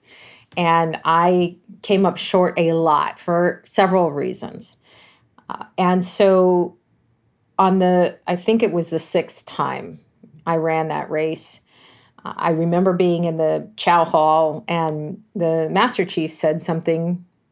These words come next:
He, he called me over, and, and when they call you, it's not pleasant, you know, and I was just devastated that day. And I had run with a different battalion. And he said to me, you know, the only reason, th-, one of the gunnery sergeants said,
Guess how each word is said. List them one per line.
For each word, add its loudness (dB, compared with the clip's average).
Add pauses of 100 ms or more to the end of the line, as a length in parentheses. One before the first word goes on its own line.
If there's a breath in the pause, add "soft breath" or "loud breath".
(160)
He, -4
he -4
called 4
me 4
over, 0 (300)
and, -6
and -2
when 2
they 0
call 4
you, 4
it's 0
not 2
pleasant, 0
you -2
know, -2 (140)
and 0
I 4
was -4
just -4
devastated -6
that -8
day. -6
And -2
I 4
had 2
run 2
with 0
a -4
different -4
battalion. -4
And 0
he 0
said -2 (240)
to -6
me, -2
you -2
know, -4 (420)
the 0
only 2
reason, 0
th-, -2
one 2
of 2
the 2
gunnery -2
sergeants -4
said, 0